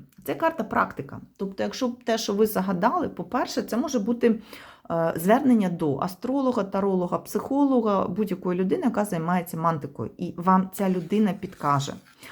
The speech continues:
Може бути психологічна консультація тут, або просто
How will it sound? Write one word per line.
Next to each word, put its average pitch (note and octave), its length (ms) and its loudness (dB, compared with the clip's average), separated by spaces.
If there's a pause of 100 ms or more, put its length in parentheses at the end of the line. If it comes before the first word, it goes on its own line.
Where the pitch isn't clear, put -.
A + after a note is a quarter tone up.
(160)
Може G3 160 0
бути A#3 220 0
психологічна A3+ 720 0
консультація C#3 920 -4
тут, C3+ 320 -10
або F3+ 260 -2
просто G3 720 0